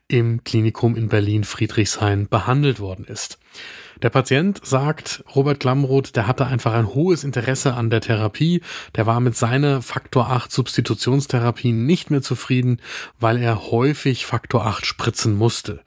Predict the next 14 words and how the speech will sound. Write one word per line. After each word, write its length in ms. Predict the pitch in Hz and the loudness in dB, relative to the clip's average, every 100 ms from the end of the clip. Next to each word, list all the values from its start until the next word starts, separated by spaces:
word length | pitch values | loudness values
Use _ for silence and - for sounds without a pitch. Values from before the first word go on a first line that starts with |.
| - - - - - | -18 -16 -16 -18 -10
Und 500 | - 127 123 123 - - _ _ _ | 0 2 2 -2 -6 -16 _ _ _
außerdem 640 | 143 170 185 165 170 165 120 | 0 2 0 2 0 0 0
war 200 | 107 156 | 0 2
er 140 | 147 | 0
von 240 | - 135 | 2 2
seinen 280 | 123 120 117 | 2 2 2
sonstigen 500 | 110 170 - 147 139 | 2 2 0 0 0
Voraussetzungen 840 | - 104 110 160 - 123 120 123 | 0 0 2 2 2 0 0 0
her 260 | 113 110 113 | 0 2 0
gut 280 | 117 135 - | 2 0 0
für 120 | 127 | 0
die 120 | 117 | -2
Gentherapie 640 | 110 110 110 - 104 - 127 | 0 0 0 -2 -2 0 0
geeinigt. 600 | 127 120 95 90 - | 0 0 -2 -4 -14